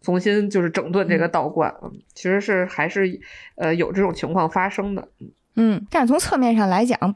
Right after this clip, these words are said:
Speaker 2: 那就不得不承-，承认，就是道观真的是很多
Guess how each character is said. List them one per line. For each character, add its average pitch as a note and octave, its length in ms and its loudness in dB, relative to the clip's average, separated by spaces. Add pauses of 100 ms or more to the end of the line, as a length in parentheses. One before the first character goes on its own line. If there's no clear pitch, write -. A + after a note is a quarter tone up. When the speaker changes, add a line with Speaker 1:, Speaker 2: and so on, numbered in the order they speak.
(200)
Speaker 2:
那 C4+ 180 0
就 A#3+ 120 0
不 D4 140 0
得 B3+ 160 2
不 D4 120 2
承-， G#3+ 340 2
承 G#3 180 -2
认， B3 180 2
就 A3 120 4
是 A3 240 2 (300)
道 E4 140 0
观 C4+ 220 2
真 D#4+ 160 0
的 C4 140 2
是 G3+ 140 0
很 F3 200 -2
多 F#3+ 320 2